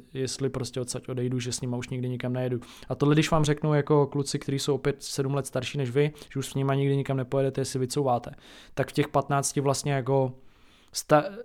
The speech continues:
se snažíte <laughs> prostě udělat cokoliv, aby, aby se tak nestalo. Takže já jsem šel kolikrát jako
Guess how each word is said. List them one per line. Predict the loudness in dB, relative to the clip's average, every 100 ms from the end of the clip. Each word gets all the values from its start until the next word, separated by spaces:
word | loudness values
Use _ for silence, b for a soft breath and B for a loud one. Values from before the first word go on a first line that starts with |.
| -4
se | 0 0
snažíte | 2 0 0 2 2
<laughs> |
prostě | 8 6 6 2
udělat | 2 0
cokoliv, | 0 0 2
aby, | 0 2 2 2 -4
aby | -6
se | -4
tak | -4 -2
nestalo. | -2 -2 -4 -2
Takže | -2 0
já | 0
jsem | 0
šel | -2 -4
kolikrát | -2 -2 -2 -2
jako | -2 -4